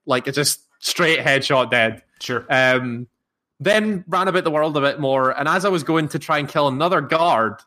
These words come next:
Speaker 1: or another captain, he showed up again, like, ran at me and charged me down with metal, like, covering half of his head, um, and s-, said, like, "Oh, I did, that arrow you put in my head,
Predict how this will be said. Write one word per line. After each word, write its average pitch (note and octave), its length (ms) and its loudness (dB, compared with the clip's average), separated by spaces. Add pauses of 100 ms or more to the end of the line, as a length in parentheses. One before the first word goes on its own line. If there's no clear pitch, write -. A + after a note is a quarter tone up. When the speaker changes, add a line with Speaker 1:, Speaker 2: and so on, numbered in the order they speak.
(140)
Speaker 1:
or C#3+ 120 2
another C3+ 240 2
captain, A#2+ 600 -2 (300)
he - 160 0
showed A#3 340 2
up - 420 0
again, B2+ 540 -2 (220)
like, D3+ 160 2
ran F3+ 380 0
at F3 200 2
me D3+ 160 2
and C3+ 140 0
charged E3 340 0
me E3 80 -2
down A#2+ 500 0 (280)
with D3+ 240 0
metal, F#3+ 640 0
like, E3+ 200 0
covering F3+ 400 0
half E3 320 -2
of D#3 80 -6
his C#3+ 120 -2
head, F#3 420 0 (760)
um, B2 720 0 (320)
and D#3 160 2
s-, D#3 360 -4
said, F3 340 2
like, D3 360 0
"Oh, G#3 440 0
I F3+ 160 0
did, E3+ 280 -4
that F#3 220 0
arrow F3+ 240 2
you E3 160 0
put E3+ 200 -2
in D#3+ 80 -8
my D3 140 0
head, D3 340 0